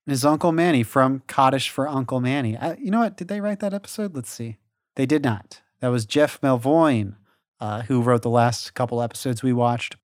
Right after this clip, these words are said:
But a reference to Cottage for Uncle Manny from season four,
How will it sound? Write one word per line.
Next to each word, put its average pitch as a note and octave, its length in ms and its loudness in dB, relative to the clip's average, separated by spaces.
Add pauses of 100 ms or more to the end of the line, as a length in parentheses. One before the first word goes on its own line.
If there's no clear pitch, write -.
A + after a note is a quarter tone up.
But E3+ 260 6
a F#3 80 0
reference G3 400 4
to F3 200 0
Cottage E3 380 4
for C#3+ 440 0
Uncle D3+ 300 -2
Manny C3+ 380 0
from A2+ 240 -6
season A#2 360 -2
four, A2+ 500 -4